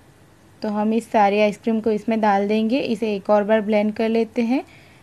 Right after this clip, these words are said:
जिससे कि इसमें air pockets बने, तो इसका texture बहुत ही अच्छा आएगा, creamy वाला, smooth वाला। तो इसके लिए हम इसे एक और बार blend करना है। हमें बहुत ज़्यादा नहीं करना है,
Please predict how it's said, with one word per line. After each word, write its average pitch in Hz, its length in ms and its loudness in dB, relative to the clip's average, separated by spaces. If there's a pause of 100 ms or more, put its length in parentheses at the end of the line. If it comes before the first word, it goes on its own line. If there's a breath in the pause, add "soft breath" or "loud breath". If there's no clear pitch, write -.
(140)
जिससे 233 300 0
कि 233 180 -2
इसमें 240 380 0 (420 soft breath)
air 208 200 2
pockets 240 460 -2
बने, 247 300 2 (140)
तो - 60 -4
इसका 226 240 -4
texture 220 420 -2
बहुत 214 320 0
ही 247 80 0
अच्छा 240 300 0
आएगा, 240 400 2 (140)
creamy 233 340 4
वाला, 247 300 4
smooth 226 360 -2
वाला। 240 300 2 (720 soft breath)
तो 240 100 -2
इसके 220 260 -2
लिए 233 160 2
हम 233 200 2
इसे 233 280 0
एक 214 240 -2
और 214 140 4
बार 233 180 2
blend 220 320 0
करना 240 300 2
है। 269 220 0 (400 loud breath)
हमें 247 180 2
बहुत 220 280 2
ज़्यादा 240 300 4
नहीं 226 260 2
करना 240 320 4
है, 247 220 0